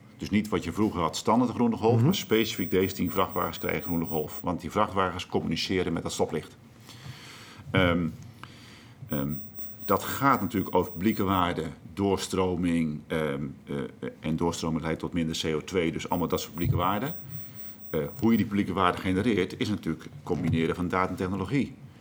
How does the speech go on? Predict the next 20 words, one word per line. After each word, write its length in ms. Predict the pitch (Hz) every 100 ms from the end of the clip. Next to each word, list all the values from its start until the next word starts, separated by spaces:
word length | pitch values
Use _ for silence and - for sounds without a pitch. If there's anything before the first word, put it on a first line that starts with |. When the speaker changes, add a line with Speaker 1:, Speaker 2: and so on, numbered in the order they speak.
| - - - -
Speaker 1:
Ehm, 140 | - 73 67 - 90 - -
ehm, 100 | -
ehm, 60 | - - - - - - - - - -
de 100 | 98
betreffende 520 | - - 92 90 85
gedeputeerde 800 | 87 82 - - 131 120 85 85
is 220 | 92 -
de 80 | -
eerste 280 | 117 110 -
die 100 | 82
hierover 340 | 80 85 85
twittert. 420 | 107 131 87 - - -
Nou, 180 | - 98 -
dat, 120 | - -
dat 180 | 87 -
vind 120 | 78
ik 80 | -
gewoon 300 | 71 73 -
hartstikke 360 | - 90 - 82
gaaf. 380 | 85 95 -